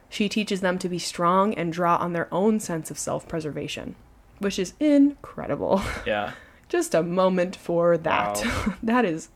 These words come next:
Speaker 1: incredible.
Speaker 2: Yeah, she's, that's amazing.
Speaker 1: Yeah, she's an
Speaker 2: This is
Speaker 1: amazing
Speaker 2: great work.
Speaker 1: woman.
Speaker 2: Yeah,
Speaker 1: Yeah.
Speaker 2: this is great work she's doing.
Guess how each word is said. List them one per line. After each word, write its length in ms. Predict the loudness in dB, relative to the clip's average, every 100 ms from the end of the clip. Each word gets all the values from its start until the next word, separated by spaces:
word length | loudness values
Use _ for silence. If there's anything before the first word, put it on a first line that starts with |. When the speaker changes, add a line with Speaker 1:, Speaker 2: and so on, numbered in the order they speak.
| _
Speaker 1:
incredible. 540 | -6 -4 -4 -6 -10 -12 -10
Speaker 2:
Yeah, 180 | -10 -8 -10
she's, 340 | -10 -8 -8 -10
that's 280 | -8 -8 -8
amazing. 580 | -10 -12 -10 -8 -8 -10 _ _ _ _ _ _ 0
Speaker 1:
Yeah, 140 | 0
she's 180 | 2 0
an 80 | 0
Speaker 2:
This 100 | -2
is 60 |
Speaker 1:
amazing 220 | 2 6
Speaker 2:
great 180 | 6 6
work. 140 | 2 0
Speaker 1:
woman. 200 | -2 -4 -12 -20 -14
Speaker 2:
Yeah, 120 | -2
Speaker 1:
Yeah. 120 | -2 -2
Speaker 2:
this 200 | -8 -12
is 80 |
great 240 | -8 -8 -6
work 160 | -8
she's 220 | -8 -8 -8
doing. 280 | -8 -8